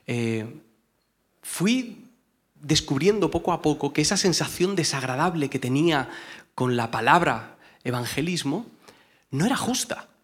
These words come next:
No le hacía justicia a lo que es evangelizar. Principalmente no le hacía justicia a Jesús,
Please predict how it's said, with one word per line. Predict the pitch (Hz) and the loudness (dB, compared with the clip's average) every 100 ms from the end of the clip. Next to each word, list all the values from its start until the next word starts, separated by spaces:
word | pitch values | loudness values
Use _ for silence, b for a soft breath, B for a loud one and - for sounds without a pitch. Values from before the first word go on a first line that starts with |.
| _ _ _ _ _ _ _ _ | _ _ _ _ _ _ _ _
No | 139 180 | 2 2
le | 269 214 | 4 2
hacía | - 202 185 | 0 0 0
justicia | - - - 185 - 139 131 | 0 -2 0 -2 0 -2 -2
a | - 127 | -6 -6
lo | 120 123 | -4 -4
que | 120 131 | -2 -2
es | 196 - - - _ | 0 -2 -4 -10 _
evangelizar. | - 113 110 110 104 - - - b b b b - | -10 -8 -8 -8 -8 -10 -12 -16 b b b b 0
Principalmente | 156 175 220 247 254 233 | 2 2 2 2 2 4
no | 190 | 4
le | 220 | 2
hacía | - 190 | 0 -2
justicia | - - - 180 196 147 - B B | -2 -4 -2 -2 2 2 0 B B
a | - | -4
Jesús, | 143 139 233 202 | 0 2 2 0